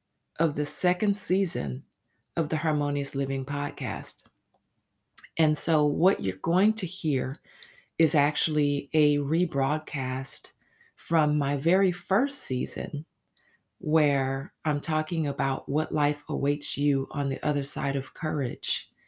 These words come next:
And interestingly, as I began this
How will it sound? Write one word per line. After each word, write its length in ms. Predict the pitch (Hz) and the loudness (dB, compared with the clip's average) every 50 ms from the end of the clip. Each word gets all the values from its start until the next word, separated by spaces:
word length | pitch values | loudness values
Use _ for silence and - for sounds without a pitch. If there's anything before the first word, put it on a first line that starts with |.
| _ _ _ _ _ _ _ _ _ _ _ - | _ _ _ _ _ _ _ _ _ _ _ 8
And 140 | 196 202 | 8 10
interestingly, 960 | 262 370 440 - 277 190 - - - 147 139 131 123 120 117 123 135 143 170 - _ _ _ _ _ _ _ _ _ _ _ _ _ _ - | 10 8 6 4 2 2 2 2 2 2 2 2 2 0 0 0 -2 -2 -4 -6 _ _ _ _ _ _ _ _ _ _ _ _ _ _ 6
as 220 | 190 185 180 170 | 8 8 8 8
I 100 | 180 170 | 4 4
began 560 | 160 - 156 160 - 175 180 196 220 247 240 | 4 2 0 0 2 2 2 2 2 2 2
this 640 | 190 165 151 151 151 143 - - - - - - - | 2 2 2 2 0 -2 0 0 0 0 -2 -4 -8